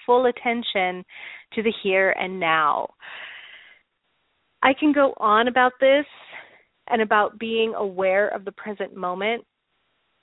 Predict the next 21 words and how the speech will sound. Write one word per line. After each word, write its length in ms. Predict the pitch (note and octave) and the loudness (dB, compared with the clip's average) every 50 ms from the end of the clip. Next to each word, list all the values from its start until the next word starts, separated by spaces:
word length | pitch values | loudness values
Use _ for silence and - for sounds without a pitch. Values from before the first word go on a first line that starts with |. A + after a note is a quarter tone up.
| _ _ _ _ _ _ _ _ _ _ _ - _ _ - | _ _ _ _ _ _ _ _ _ _ _ -20 _ _ -12
and 260 | A3 G#3 G3 F#3 F3 - | -8 -8 -8 -8 -4 2
different 320 | - G3+ - G#3 G3 - | 2 2 2 2 -2 -2
ways 220 | G3 F#3 F#3 F#3+ F#3+ - | 0 0 0 0 0 -4
of 100 | D#3+ D#3+ | -6 -6
how 240 | - - - F3+ | -2 2 2 4
to 100 | F#3 F#3 | 4 2
do 220 | F3+ - E3+ E3+ F3+ | 0 -2 -2 2 4
it. 220 | F#3+ A3 A#3 - - _ _ _ _ _ _ _ _ _ _ _ _ _ _ _ _ _ _ _ _ _ _ _ _ _ _ _ _ _ _ | 4 4 2 0 -4 _ _ _ _ _ _ _ _ _ _ _ _ _ _ _ _ _ _ _ _ _ _ _ _ _ _ _ _ _ _
But 500 | - G#3+ - - G#3 G3+ G3+ G3 F#3+ - - _ _ _ _ _ | -18 -18 -6 0 2 2 4 2 2 -2 -6 _ _ _ _ _
really, 480 | A3+ G3+ G#3+ G#3+ A3+ A#3+ B3 B3+ A#3+ - | -2 2 2 4 4 4 2 2 0 0
let's 180 | - A#3 A3+ - - - | 0 0 0 0 -4 -4
just 140 | A3 - - - - | -4 -4 -4 -10 0
try 180 | - E3+ E3 D#3+ | 2 2 2 2
this. 200 | - - - - - - - | -2 -8 -10 -10 -14 -8 -8
If 120 | A3+ A3+ - | -8 -4 -2
you're 160 | C4+ C4+ C#4 | 0 0 0
able 320 | - A3 G#3+ G3+ G#3 G#3 G#3 - - | 2 0 0 0 -2 -4 -6 -6 -6
to, 300 | F3+ F3 E3+ F3+ G#3 G#3+ - _ _ - - - - - - _ _ _ - | -4 -2 -2 -2 -2 -6 -12 _ _ -20 -20 -20 -20 -20 -20 _ _ _ -2
take 160 | - A#3 A#3+ - | 0 0 2 2
a 80 | D#4+ - - - | -2 -2 -4 -10
seat, 280 | F3+ D3+ E3 G3+ - | -8 -6 -6 -6 -6